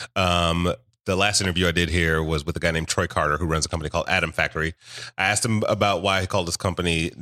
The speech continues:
Atom Factory, and he started talking about atoms, and, you know, he could, he, he was thinking about tiny but mighty, you know, kind of particles. Um, and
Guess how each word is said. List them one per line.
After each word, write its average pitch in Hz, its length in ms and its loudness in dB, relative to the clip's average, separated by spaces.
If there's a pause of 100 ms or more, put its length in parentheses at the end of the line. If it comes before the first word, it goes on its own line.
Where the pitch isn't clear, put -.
(200)
Atom 85 260 0
Factory, 80 540 0
and 78 80 -2
he 78 120 -4
started 82 360 -2
talking 85 260 -4
about 87 160 0
atoms, 80 400 0
and, 76 560 -6
you 80 80 -10
know, 71 120 -4
he 80 100 -6
could, 82 160 -12 (100)
he, 92 180 -2 (160)
he - 80 -2
was 87 120 -2
thinking 90 140 0
about - 200 -2
tiny 95 300 2
but 90 160 0
mighty, 85 360 2 (180)
you 104 180 2
know, 82 180 2
kind 82 240 0
of 78 100 -4
particles. 78 440 -6 (400)
Um, 87 640 2 (340)
and 107 640 0